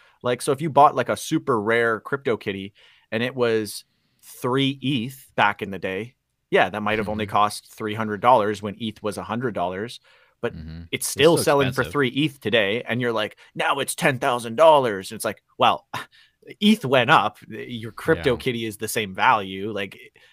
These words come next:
Speaker 1: nothing really changed. You could have just held eth.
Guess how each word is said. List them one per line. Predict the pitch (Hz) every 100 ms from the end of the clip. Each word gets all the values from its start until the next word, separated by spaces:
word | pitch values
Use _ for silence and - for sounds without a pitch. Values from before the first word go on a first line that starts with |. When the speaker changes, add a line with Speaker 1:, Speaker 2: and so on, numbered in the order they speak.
| -
Speaker 1:
nothing | 131 131 117
really | 101 123 113 98
changed. | 127 120 98 107
You | 107
could | 110
have | 107
just | -
held | 104 95 90
eth. | 123 113 113